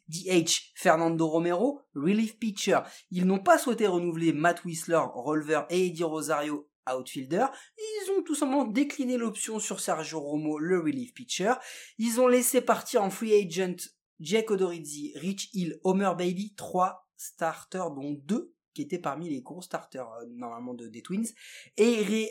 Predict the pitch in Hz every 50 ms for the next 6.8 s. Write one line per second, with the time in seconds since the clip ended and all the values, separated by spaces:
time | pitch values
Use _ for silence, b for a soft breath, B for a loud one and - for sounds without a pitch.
0 | - - - 185 180 185 190 196 202 196 190 190 185 196 190 185 190 185 - 175
1 | 175 185 175 165 180 180 175 165 175 170 160 170 170 170 170 - - 165 156 156
2 | - 151 143 143 143 139 139 156 160 170 170 185 B B B B B _ - -
3 | 220 208 185 190 175 170 175 180 196 202 - - - 202 190 190 190 - - -
4 | - 190 180 - 190 165 160 139 - - 135 135 131 143 180 180 180 165 160 -
5 | _ - 180 165 - - 185 185 175 180 - 165 170 165 170 190 190 190 - -
6 | 151 147 151 165 180 180 165 - 165 160 - - 147 123 120 110